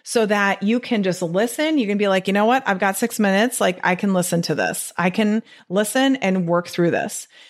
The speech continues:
Now, with that said, depending on what's going on for you, you may need a little bit more than six minutes, okay?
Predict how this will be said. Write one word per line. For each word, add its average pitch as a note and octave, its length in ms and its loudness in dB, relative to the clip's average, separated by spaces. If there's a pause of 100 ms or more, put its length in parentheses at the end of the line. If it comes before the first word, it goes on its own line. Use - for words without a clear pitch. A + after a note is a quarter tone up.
(120)
Now, G3+ 140 2
with A3 300 0
that D4+ 240 -4
said, G3+ 680 0 (400)
depending B3+ 360 0
on C4 100 2
what's A#3+ 180 -2
going A#3 220 2
on C#4+ 140 2
for C#4+ 120 -4
you, G#3 220 2
you G3 260 -2
may G#3+ 420 0
need A#3 640 0
a G3 80 0
little G3+ 200 2
bit G#3 160 0
more G3+ 200 2
than F#3 140 -2
six - 260 -4
minutes, - 440 -4
okay? F3+ 340 0